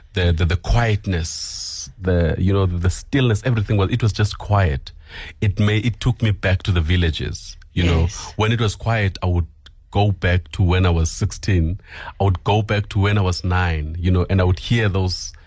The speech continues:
Speaker 1: you know, those sounds from, you know, from, from my village. So I, I think it was very, it's bad to say it was necessary, but for me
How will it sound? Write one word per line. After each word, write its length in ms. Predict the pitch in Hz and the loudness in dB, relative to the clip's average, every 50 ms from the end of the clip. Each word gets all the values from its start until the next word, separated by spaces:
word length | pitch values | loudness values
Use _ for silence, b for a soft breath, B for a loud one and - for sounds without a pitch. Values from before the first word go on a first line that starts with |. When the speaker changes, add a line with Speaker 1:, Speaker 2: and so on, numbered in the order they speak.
| b b b - | b b b -2
Speaker 1:
you 60 | 104 | 0
know, 100 | 101 101 | 2 2
those 220 | 98 110 107 98 - | 4 4 2 2 0
sounds 480 | - - 110 101 95 92 92 90 85 | 0 2 2 4 4 4 2 0 -2
from, 360 | - - 101 92 87 85 85 | -2 0 0 2 2 2 2
you 80 | 85 90 | 4 4
know, 140 | 90 90 87 | 4 4 2
from, 420 | - - 92 87 85 85 85 80 - | 2 2 2 2 4 2 2 0 -2
from 180 | - - 98 | -2 0 2
my 120 | 95 92 90 | 2 2 2
village. 440 | 87 110 120 90 82 78 76 - B B B B B B B B | 2 2 2 2 0 0 -2 -6 B B B B B B B B
So 300 | - - 127 120 117 - - | -4 0 2 2 2 2 0
I, 100 | 113 - - | -2 0 0
I 60 | 120 | 0
think 160 | 107 135 131 | 2 2 2
it 40 | 123 | 4
was 160 | 113 101 87 | 2 2 2
very, 600 | 87 87 - - 87 90 98 98 104 107 101 - - - - - _ B B B B B B B B _ _ _ | 0 -2 -4 -2 0 2 2 2 2 2 0 -2 -6 -10 -20 -20 _ B B B B B B B B _ _ _
it's 220 | 123 120 - - | -2 -2 -2 -4
bad 340 | - - - 107 110 117 110 | -8 -4 -2 0 0 0 0
to 160 | - - - | -2 -6 -6
say 140 | 92 - 104 | -4 -2 0
it 80 | 95 87 | 2 2
was 140 | 90 80 - | 0 0 2
necessary, 440 | 90 87 87 87 - - 87 82 80 - | 2 2 0 0 0 0 2 2 2 2
but 160 | 107 92 - | 0 0 0
for 260 | - - 131 120 120 | 0 0 0 2 2
me 380 | 117 107 95 82 78 73 76 | 4 4 4 2 2 0 -2